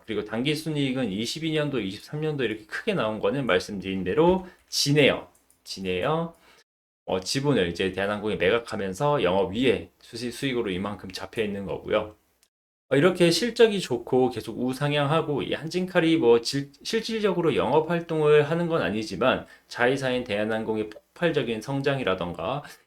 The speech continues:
이런 부분으로 어떻게 지금 주가가 움직이고 있냐라고 한다면, 현재 주가 상황에 대해서는 조금 뭐 주주분들, 기존 주주분들은 뭐 아리송할 수도 있고, 실-, 신규로 어떻게 보면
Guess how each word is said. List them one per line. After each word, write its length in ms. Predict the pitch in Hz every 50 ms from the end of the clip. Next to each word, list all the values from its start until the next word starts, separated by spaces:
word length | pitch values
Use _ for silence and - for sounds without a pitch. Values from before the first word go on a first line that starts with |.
| _ _
이런 240 | - 120 127 131 127
부분으로 680 | 127 120 113 117 117 113 120 131 160 180 190 185 185 - - - _ _
어떻게 560 | - 82 95 101 - - - 160 - - 165 143
지금 320 | 139 - 110 110 107 104
주가가 440 | - - - - 117 110 107 107 104
움직이고 520 | 107 117 113 - - 117 113 110 120 -
있냐라고 920 | - 123 117 120 120 131 139 139 135 135 131 98 92 92 92 - 101 104
한다면, 560 | 107 127 127 113 95 101 - 262 214 165 - - _ _ _ _ _ _ _ _ _ _ _ _ _ _ _ _ _ _ _ _ _ _
현재 200 | - 214 220 220
주가 380 | 208 - - 147 139 - 196 190
상황에 460 | 190 196 214 220 226 226 220 208 165
대해서는 760 | 135 139 143 143 143 147 143 135 127 127 135 135 117 104 -
조금 800 | - 143 143 143 - 156 156 147 147 143 143 143 143 143 143 127
뭐 320 | 107 110 107 107 107 - _ _ _
주주분들, 640 | - - 147 151 196 208 190 170 139 120 110 95 90
기존 240 | - 127 135 127 -
주주분들은 1120 | - 135 135 135 156 151 143 143 139 139 135 127 127 127 127 127 123 127 120 98 - - - _ _
뭐 140 | 110 98 -
아리송할 480 | 101 101 107 117 - - 135 127 123
수도 240 | 120 - - 135 110
있고, 320 | 92 90 - - 110 101
실-, 360 | - - - 170 170 170 - -
신규로 800 | - - - 214 220 220 208 226 214 190 185 180 180 160 127 101
어떻게 280 | 95 - - - - 127
보면 380 | 117 120 117 113 113 113 -